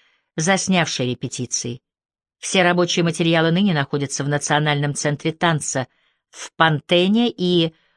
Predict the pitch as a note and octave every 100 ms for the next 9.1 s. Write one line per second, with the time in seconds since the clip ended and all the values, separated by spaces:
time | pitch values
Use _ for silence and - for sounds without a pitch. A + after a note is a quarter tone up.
0 | _ _ - D3 C#3 C#3 C#3+ F#3+ G#3 A3
1 | - - - F#3 G#3 G#3 G#3 G3 G#3 G#3
2 | G3 _ C#3+ D3+ E3 B2 B2+ A#2+ - B2
3 | - _ _ _ _ _ _ _ _ _
4 | _ _ _ _ _ _ _ _ _ _
5 | A3+ A3 A3 A3 - G3+ G#3 G3+ G3 F#3+
6 | G#3 G3 G#3+ - F#3 F#3 - _ _ -
7 | G#3 F#3 G3 G3 G3 F#3 G3+ F#3+ F#3+ -
8 | F#3+ F#3+ - F3+ F#3 - G3 C4+ A3 E3